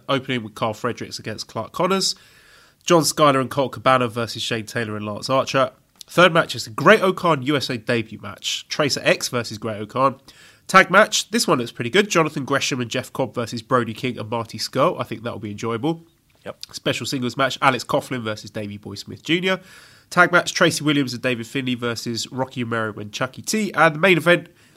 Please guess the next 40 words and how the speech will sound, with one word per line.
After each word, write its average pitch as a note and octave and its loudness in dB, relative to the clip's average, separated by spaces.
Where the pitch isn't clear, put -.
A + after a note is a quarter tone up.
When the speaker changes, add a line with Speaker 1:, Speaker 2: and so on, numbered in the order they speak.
Speaker 1:
I F#3 4
W C3+ 0
G A#2+ -2
P A#2+ -8
U A#2 -4
S A2 -6
Heavyweight A2+ -4
Championship, A#2 -6
Juice E3 0
Robinson A#2 -4
versus A#2 -4
Beretta. A2 -8
I - -10
think - -8
that'll B2+ -2
be A2+ -4
a A#2+ -12
very C#3+ 6
tasty B2+ -2
main A2+ -6
event. F3 0
Any F#3 4
chance G#3+ 4
that F#3+ 0
that F#3 0
title F3+ 4
changes F3 -2
hands? G#3 -4
Speaker 2:
They B2+ 0
mi-, D3 -4
they C3+ 2
might - 0
throw A#2 -4
somebody G#2+ -6
a F#2+ -4
fucking G#2 -2
bone. G#2+ -2
Um, G#2 0
I'll B2+ 4
say G#2 -4